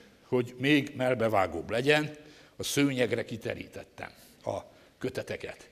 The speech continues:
Negyvenkét kötetnél járunk. Ezerkilencszázkilencven óta csináltunk meg a hetven körüli számból negyvenkettőt. Ö, na most én, amikor először hallottam erről a vállalkozásról,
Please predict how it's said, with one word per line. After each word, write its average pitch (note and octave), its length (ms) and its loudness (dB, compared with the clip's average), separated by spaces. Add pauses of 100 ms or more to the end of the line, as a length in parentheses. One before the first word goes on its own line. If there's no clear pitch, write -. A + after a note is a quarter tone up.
(320)
Negyvenkét A#2+ 720 2
kötetnél - 580 -12 (240)
járunk. C#2+ 520 -6 (480)
Ezerkilencszázkilencven A2+ 2000 -2 (100)
óta - 460 -2 (340)
csináltunk G#2 500 -6
meg F#2 260 -4
a - 120 -2
hetven G2 480 -4
körüli A2+ 340 0
számból G2 640 -4
negyvenkettőt. F2 920 -6 (600)
Ö, A#2 180 10 (400)
na B2 100 -4
most B2 160 0
én, D3+ 120 2
amikor C#3+ 220 2
először D3+ 360 6
hallottam C#3 420 8
erről A#2 200 4
a G2+ 40 0
vállalkozásról, C#3+ 1120 4